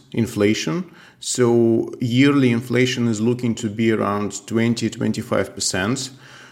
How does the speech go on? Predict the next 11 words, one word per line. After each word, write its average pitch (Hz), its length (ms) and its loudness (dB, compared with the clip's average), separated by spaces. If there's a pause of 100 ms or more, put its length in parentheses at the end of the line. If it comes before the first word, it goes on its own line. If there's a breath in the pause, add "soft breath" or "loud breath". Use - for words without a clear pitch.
There 107 120 0
are 110 60 4
shortages 127 800 0 (100)
of - 160 -6
some 104 520 -4
essential 107 500 -2
goods. 107 500 -2 (340 loud breath)
Other 120 280 4
goods 110 400 2
are 101 80 0
now 98 400 0